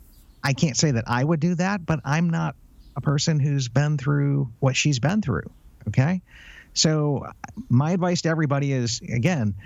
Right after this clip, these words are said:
make an informed, educated decision about what's best for your family, and we'll be friends, because I can see value both sides of it. There's value in the convenience of it, and there's value in the,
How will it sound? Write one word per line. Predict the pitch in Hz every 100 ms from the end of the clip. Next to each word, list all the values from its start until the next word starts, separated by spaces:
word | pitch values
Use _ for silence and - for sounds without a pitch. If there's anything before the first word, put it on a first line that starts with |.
| - -
make | 127 147
an | 180
informed, | 165 143 147 151
educated | 127 131 139 127 113
decision | 110 123 120 113 110
about | 107 113 110 95
what's | 110 107
best | 107 104 -
for | 107
your | 90 110
family, | 120 117 139 139
and | 120 104
we'll | 113
be | 110
friends, | 107 131 170 - - - - - - - -
because | 123 135 117 110
I | 127
can | 156 170
see | - 143
value | 123 123 123 117 113 107 98 -
both | 107 98 104 123
sides | - 120 113 98
of | 95
it. | - - - - - - - -
There's | 113 101
value | 123 135 135
in | 135
the | 120
convenience | 120 101 131 165 160
of | 185 180
it, | 196 - - - - - - - - - - 131
and | 135
there's | 127
value | 95 123 139 143 139
in | 131
the, | 117 107